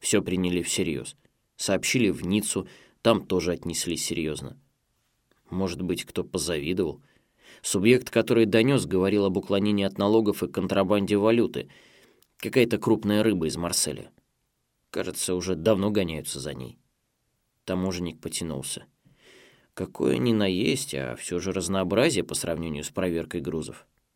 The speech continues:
«Обычно легковые мы не задерживаем», пояснил он, «иначе была бы пробка отсюда до Ментона». Видно, на это он рассчитывает. Или, может быть, теряет осторожность.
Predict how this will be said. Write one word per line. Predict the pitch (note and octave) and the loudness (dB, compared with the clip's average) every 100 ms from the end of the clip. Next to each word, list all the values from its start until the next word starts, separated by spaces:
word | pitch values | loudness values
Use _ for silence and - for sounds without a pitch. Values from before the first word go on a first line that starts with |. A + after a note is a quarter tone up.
| _ _ _ - - - _ | _ _ _ -20 -20 -20 _
«Обычно | A2 C3 G3+ G3 | 0 2 2 2
легковые | F3 C#3+ D#3+ E3 | 2 4 4 6
мы | C3+ | 6
не | C#3+ | 4
задерживаем», | C3+ C3+ D#3+ D3+ G2 E2+ D2+ | 4 4 4 4 2 0 -2
пояснил | F2+ D#2+ - F2+ | -2 -2 -2 0
он, | E2 C#2 - - - | 0 -4 -10 -20 -6
«иначе | G2 A2+ A#2+ - A2 G#2 | 2 2 4 4 4 4
была | F#2+ G2+ A2+ | 4 6 6
бы | G#2 G#2 | 6 4
пробка | - A2+ B2+ - | 4 2 2 0
отсюда | D#2+ - F2+ | -2 -2 -2
до | F2+ G2+ | 2 2
Ментона». | G#2 G2 A#2 B2 - - _ _ _ _ _ _ _ _ _ _ _ _ _ _ _ - | 2 2 2 2 -2 -12 _ _ _ _ _ _ _ _ _ _ _ _ _ _ _ -14
Видно, | D#2 F2+ E2+ F#2+ | -4 -2 0 2
на | G2 G2+ | 4 4
это | G2+ G2+ | 2 0
он | G2 | 2
рассчитывает. | G2 F#2+ - A#2 C#2 A1+ - - _ _ - | 0 0 0 -2 -4 -10 -14 -20 _ _ -2
Или, | C3+ G#2 | 2 2
может | F2 E2 D2+ | 2 -2 -4
быть, | C#2 - - - | -8 -10 -14 -4
теряет | G#2 F#2 G2+ - | 2 4 2 2
осторожность. | - D#2+ D2 E2+ D#2+ C#2 - | -4 -6 -6 -6 -6 -10 -12